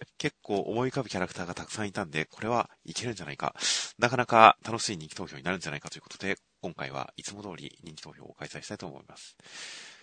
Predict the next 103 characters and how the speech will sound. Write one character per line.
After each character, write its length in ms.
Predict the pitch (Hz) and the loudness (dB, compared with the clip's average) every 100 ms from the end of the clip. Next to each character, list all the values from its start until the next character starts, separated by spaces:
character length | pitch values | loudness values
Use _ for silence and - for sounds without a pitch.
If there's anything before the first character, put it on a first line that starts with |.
| _ | _
と 80 | - | -10
い 20 | |
う 20 | |
こ 60 | 120 | -8
と 100 | 120 | -2
で、 140 | 101 | -2
ル 100 | 98 | 0
ー 40 | 147 | -2
ル 60 | |
と 80 | 131 | -2
し 120 | - | -4
ま 80 | 104 | -4
し 80 | - | -4
て 60 | 92 | 2
は、 280 | 98 95 - - | 6 6 2 -6
え 340 | 90 85 78 | -6 -4 -6
ー、 40 | 78 | -8
僕 160 | 95 | -10
と 80 | 113 | -8
ミ 80 | 110 | -10
ス 60 | - | -6
さ 120 | 85 | -6
ん 80 | 76 | -6
二 200 | - 92 | -2 -2
人 100 | 85 | 2
で、 300 | 92 92 - - - | 4 4 2 -8 -10
そ 100 | - | -8
れ 60 | 107 | -6
ぞ 100 | 85 | -6
れ 80 | 76 | -6
一 200 | - 101 | -4 -4
位 40 | |
か 80 | 73 | -6
ら 140 | 69 | -8
十 180 | 85 104 | -4 -4
位 60 | 85 | -6
ま 100 | 71 | -6
で 180 | 69 - - | -8 -10 -12
キ 60 | - | -8
ャ 40 | |
ラ 60 | 85 | -6
ク 40 | |
タ 120 | - 80 | -6 -6
ー 20 | |
人 180 | 80 71 | -8 -14
気 340 | - 76 69 67 | -12 -10 -10 -10
を 160 | 58 - | -14 -12
決 160 | - | -8
め 100 | 82 | -6
ま 140 | 92 98 | -6 -6
し 100 | - | 0
て、 160 | 107 | 4
一 280 | 107 82 90 | 4 0 -8
位 40 | 71 | -8
に 60 | |
十 140 | 67 - - | -12 -14 -12
票、 120 | 69 | -10
二 140 | 90 | -10
位 20 | 78 | -12
に 80 | |
九 160 | - 76 | -14 -16
票、 280 | - 69 62 - - - - | -10 -8 -8 -8 -10 -10 -6
で、 140 | 113 | -4
十 180 | 98 90 | -4 -6
位 40 | |
に 60 | 76 | -8
一 160 | 87 - | -12 -10
票 140 | 92 76 | -10 -10
と 80 | |
い 20 | - | -10
っ 20 | |
た 100 | 78 | -10
形 240 | 78 - | -10 -4
で、 140 | 107 110 | -2 -2
そ 100 | 87 | -4
れ 60 | |
ぞ 100 | 73 | -10
れ 60 | 67 | -12
票 200 | - 85 | -8 -10
を 60 | 85 | -8
投 160 | 78 | -10
じ、 200 | 76 78 | -8 -8
そ 120 | - 80 | -10 -12
の 120 | 71 | -6
合 160 | - 92 | -6 -4
計 160 | 107 | -6
点 160 | 104 95 | -8 -10
数 180 | - 98 | -10 -10
の 120 | 76 | -10
低 220 | - 120 | -10 -12
い 40 | |
方 180 | 117 107 | -10 -10
か 120 | - | -10
ら 80 | 98 | -10
順 180 | 101 104 | -12 -14
に 60 | 104 | -12
見 100 | 107 | -10
て 100 | 110 | -10
い 40 | |
っ 40 | - _ | -10 _
て、 240 | - 143 135 - - - - _ _ | 4 4 4 -6 -12 -16 -20 _ _
こ 120 | - | -4
の 120 | 82 | -4